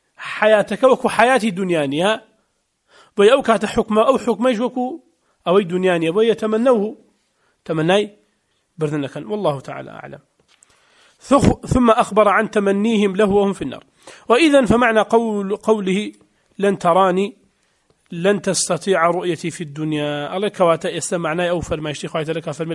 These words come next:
لەن تەرانی بە موسادا فەرمێ، بە معنای لە دنیا ناتوانانی بم بینی. لضعف قوى البشر فيها عن رؤيته سبحانه. لەبەروی ئینسان توانا و هێزی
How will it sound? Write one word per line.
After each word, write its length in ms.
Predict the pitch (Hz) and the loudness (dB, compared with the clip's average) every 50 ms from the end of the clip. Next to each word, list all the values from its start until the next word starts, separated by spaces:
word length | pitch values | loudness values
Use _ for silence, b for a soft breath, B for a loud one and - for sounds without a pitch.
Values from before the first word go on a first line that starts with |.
| 151 151 | -8 -8
لەن 100 | 143 139 151 | -8 -8 -6
تەرانی 380 | 143 147 147 147 160 196 214 b b b b b b - | -6 -6 -4 -4 -6 -6 -8 b b b b b b -14
بە 40 | 147 | -12
موسادا 400 | 143 139 - - 143 135 135 131 | -10 -10 -10 -10 -10 -10 -10 -10
فەرمێ، 320 | - - 147 151 185 220 220 b b b b b b b _ 165 | -10 -12 -10 -8 -8 -8 -8 b b b b b b b _ -8
بە 40 | |
معنای 300 | 160 160 143 156 180 185 | -6 -4 -4 -2 -2 -2
لە 100 | 165 156 143 151 | -2 -4 -6 -4
دنیا 180 | 165 196 214 | -4 -4 -2
ناتوانانی 340 | 196 156 120 - 123 120 120 | -2 -4 -6 -8 -12 -16 -16
بم 140 | 127 123 120 | -18 -16 -14
بینی. 280 | 123 127 127 - - _ _ b b b b b b b b - | -14 -14 -14 -16 -20 _ _ b b b b b b b b -4
لضعف 500 | 175 165 160 170 196 170 143 127 - - | -4 -2 2 2 2 2 2 -2 -8 -12
قوى 340 | 143 - - 190 180 160 139 | -16 -8 -4 -2 -2 -2 -2
البشر 540 | 139 139 160 185 185 - 175 160 214 226 262 b b b b b _ | -2 -4 -4 -4 -4 -4 -6 -8 -8 -10 -12 b b b b b _
فيها 360 | - - 190 185 156 151 160 | -12 -6 -4 -4 -2 -2 -2
عن 180 | 156 147 156 151 | -2 -2 -4 -4
رؤيته 480 | 151 151 156 180 170 - - 156 143 | -6 -8 -8 -8 -8 -8 -8 -10 -10
سبحانه. 600 | 139 - - - - - 165 147 143 139 156 208 | -10 -12 -14 -14 -10 -8 -6 -6 -6 -6 -6 -8
لەبەروی 320 | 202 180 175 185 185 185 175 | -8 -8 -6 -6 -6 -8 -8
ئینسان 540 | 170 - - - 170 165 175 190 202 220 220 b b b b b b b _ | -10 -10 -8 -6 -4 -2 -2 -2 -2 -4 -6 b b b b b b b _
توانا 560 | - 190 175 165 156 156 165 170 160 156 151 | -4 -2 0 0 0 0 -2 -2 -2 -2 -4
و 40 | 151 | -4
هێزی 640 | 139 160 160 156 147 139 139 151 175 185 208 208 | -4 -4 -4 -6 -6 -8 -10 -12 -12 -12 -12 -14